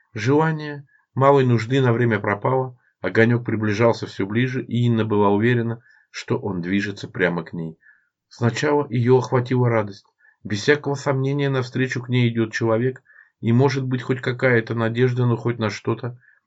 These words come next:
Затем она испугалась. В голову пришла мысль,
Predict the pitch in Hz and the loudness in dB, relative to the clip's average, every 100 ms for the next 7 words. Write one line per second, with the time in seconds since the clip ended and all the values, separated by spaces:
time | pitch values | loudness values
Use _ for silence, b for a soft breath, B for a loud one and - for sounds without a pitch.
0 | _ 101 110 107 143 143 131 127 123 135 | _ -2 0 2 2 2 0 -2 -6 -4
1 | 113 101 101 - b b b 95 92 113 | -2 0 -4 -12 b b b -16 0 4
2 | 120 117 113 113 113 104 104 107 123 | 4 4 0 -2 0 0 0 -4 -12